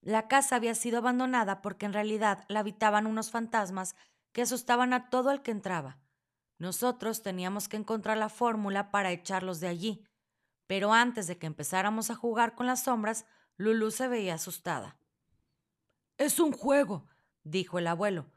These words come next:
"Solo vamos a proyectar unas sombras en la sábana. Mira, Lulú". Y el abuelo nos enseñó a hacer figuras de animales con las manos. Un perro, un ganso, un cangrejo, un cocodrilo,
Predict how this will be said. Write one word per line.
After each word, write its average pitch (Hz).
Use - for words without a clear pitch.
"Solo 285
vamos 285
a 285
proyectar 247
unas 254
sombras 254
en 220
la 196
sábana. 170
Mira, 269
Lulú". 190
Y 240
el 247
abuelo 262
nos 302
enseñó 214
a 202
hacer 208
figuras 196
de 226
animales 220
con 202
las 190
manos. 208
Un 175
perro, 208
un 185
ganso, 208
un 208
cangrejo, 202
un 254
cocodrilo, 202